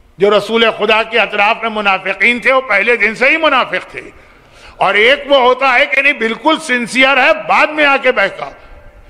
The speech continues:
ये इमाम जमाना की गैबत के शुरू में वाकया पेश आ चुका है। अबुल हसन शलमगानी नाम याद रखिएगा, उसकी आधी किताबें बिल्कुल authentic और मोतबर है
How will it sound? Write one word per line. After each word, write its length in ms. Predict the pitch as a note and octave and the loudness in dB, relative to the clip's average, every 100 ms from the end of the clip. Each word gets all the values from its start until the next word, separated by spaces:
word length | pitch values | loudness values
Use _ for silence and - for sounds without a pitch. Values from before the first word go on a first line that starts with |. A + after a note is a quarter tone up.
| - | -6
ये 440 | G#3 D4 C#4+ D4+ F3+ | 2 2 2 -6 -8
इमाम 460 | G#3+ A3 B3 C#4 | -2 0 0 0
जमाना 600 | C4 G#3 G#3+ A3+ A#3+ C#4 | -2 -2 0 0 0 -2
की 220 | C4 C4 | 0 0
गैबत 560 | B3+ F3 A3 A#3+ C4+ C#4 | 0 0 0 2 0 0
के 160 | C#4 C#4 | 0 0
शुरू 340 | - B3 C4 | -2 -2 0
में 160 | C4 C#4 | 2 2
वाकया 500 | B3 A#3 B3+ C4 C#4 | 2 0 2 2 2
पेश 320 | C4+ B3+ G#3+ | 0 0 0
आ 120 | A3+ | -2
चुका 320 | A3+ G#3 - | -2 -4 -2
है। 140 | E3+ B2+ - - - _ E3+ | -2 -2 -14 -20 -20 _ -2
अबुल 280 | A3 B3+ | 0 0
हसन 400 | A#3 G3 B3 C4 | 0 0 -2 -2
शलमगानी 640 | - A#3 A3 G#3+ A3 A#3+ B3 | -2 -2 0 0 0 -2 -2
नाम 240 | A3+ A3+ | -2 0
याद 240 | A3 A3 | -2 -2
रखिएगा, 420 | G#3+ F#3+ A3 A#3+ C4 | -4 -4 -2 2 2
उसकी 240 | B3+ B3+ | 0 -2
आधी 340 | G#3+ G#3+ C4 | -2 -2 -4
किताबें 500 | C4 C4 B3 A#3+ C4 | -4 -2 -2 0 -2
बिल्कुल 420 | B3 B3+ A#3+ D#4+ D4+ - - - - - _ G3+ | -4 -8 -2 0 0 -4 -16 -20 -20 -20 _ -6
authentic 560 | - A3+ B3 B3+ D#4+ | -2 -2 0 0 2
और 120 | D#4 | 4
मोतबर 440 | C#4 C4+ B3+ A#3 | 4 2 0 0
है 100 | F#3+ | -2